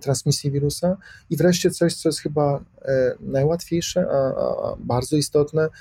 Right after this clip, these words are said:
mianowicie częste, możliwie jak najczęstsze, wręcz, e, użyję tego słowa, obsesyjne mycie, mycie, mycie rąk i dezynfekcja specjalnymi płynami.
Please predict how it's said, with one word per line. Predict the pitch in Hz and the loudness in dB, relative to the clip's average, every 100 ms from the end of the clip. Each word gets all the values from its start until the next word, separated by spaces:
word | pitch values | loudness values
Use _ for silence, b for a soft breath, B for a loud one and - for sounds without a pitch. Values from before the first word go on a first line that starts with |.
| B B _ | B B _
mianowicie | 143 139 139 143 | 2 4 2 0
częste, | 139 147 151 - 160 156 160 - 135 | 0 0 0 2 0 0 -4 -16 0
możliwie | 139 143 165 151 | 2 2 2 4
jak | 151 151 | 2 4
najczęstsze, | 147 135 147 143 - 139 | 0 0 -2 -2 -2 2
wręcz, | 156 151 - - - - - | 2 2 -2 -10 -18 -14 -8
e, | - | -8
użyję | - - 180 165 185 | -8 -2 2 6 6
tego | 180 175 | 6 2
słowa, | 175 190 156 | 2 4 4
obsesyjne | 151 - 151 - 160 147 | 2 0 -2 0 2 4
mycie, | 143 139 139 139 B B B B | 2 2 0 0 B B B B
mycie, | 143 143 147 139 - | 0 4 4 4 0
mycie | 143 147 139 135 | 2 2 4 4
rąk | 139 160 - | 4 2 -2
i | 139 131 | -6 0
dezynfekcja | 139 135 139 - 135 - 139 | -2 2 0 2 -2 0 -2
specjalnymi | 127 147 - 143 143 139 | 0 -6 -2 0 2 0
płynami. | - 143 135 139 156 185 | 0 0 2 2 0 -4